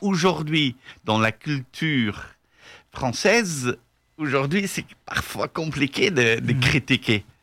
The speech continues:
Speaker 1: De toute façon.
Speaker 2: Mhm.
Speaker 1: Sauf moi, je peux critiquer les,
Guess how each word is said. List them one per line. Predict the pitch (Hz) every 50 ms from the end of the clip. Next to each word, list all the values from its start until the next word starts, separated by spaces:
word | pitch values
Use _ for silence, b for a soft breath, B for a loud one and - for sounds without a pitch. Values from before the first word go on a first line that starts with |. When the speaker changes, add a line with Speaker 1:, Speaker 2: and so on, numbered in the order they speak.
| _ -
Speaker 1:
De | 127 123
toute | - 143 135 -
façon. | - - 143 - - - - - B B B B
Speaker 2:
Mhm. | 135 131 123
Speaker 1:
Sauf | 135 165 165 160 -
moi, | 143 139 147 147
je | - 123
peux | 107 - 139 117
critiquer | - - - - - - 117 - - 120
les, | 104 98 98 98 92 90 90 90 90 90 85